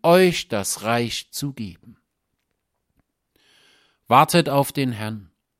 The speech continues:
Das ist eine Warnung für die gottlose Welt, und wir wollen nicht aufhören, ihr diese Warnung deutlich zu sagen. Der Blick in die Geschichte kann heilsam sein,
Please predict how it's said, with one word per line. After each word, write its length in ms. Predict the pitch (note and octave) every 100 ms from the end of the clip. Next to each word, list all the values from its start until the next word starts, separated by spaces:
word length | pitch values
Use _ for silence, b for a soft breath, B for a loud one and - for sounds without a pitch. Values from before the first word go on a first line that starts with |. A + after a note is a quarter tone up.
| _ _ _ _ _
Das 160 | C3 D3
ist 220 | G#3+ G#3+
eine 280 | F#3+ E3+ B2
Warnung 380 | C#3+ E3 B2
für 160 | G#2+ B2+
die 100 | B2
gottlose 520 | C3 D3 E3 E3 E3
Welt, 360 | C3 C3+ C3+ - b b b b
und 160 | - C3+
wir 100 | F3
wollen 260 | F3+ G3 F#3
nicht 220 | D#3 -
aufhören, 600 | F#3 A3 - D3 D3 D3
ihr 180 | D#3+ D3
diese 440 | - G#3+ G3+ E3
Warnung 340 | C#3+ F#3+ F#3+ C#3
deutlich 420 | D#3 E3 D3+ -
zu 180 | - C3+
sagen. 420 | F#3+ F#3+ C3 - _ _ _ _ _ _ _ _ _ _ _ _ _
Der 120 | B2 C3
Blick 240 | F#3 G3
in 100 | E3
die 100 | D3+
Geschichte 500 | B2+ - B3 - C3+
kann 260 | B2+ B2+ A#2+
heilsam 440 | A3+ F3+ B2+ A#2+
sein, 380 | A#2 C3 C3+ A#2+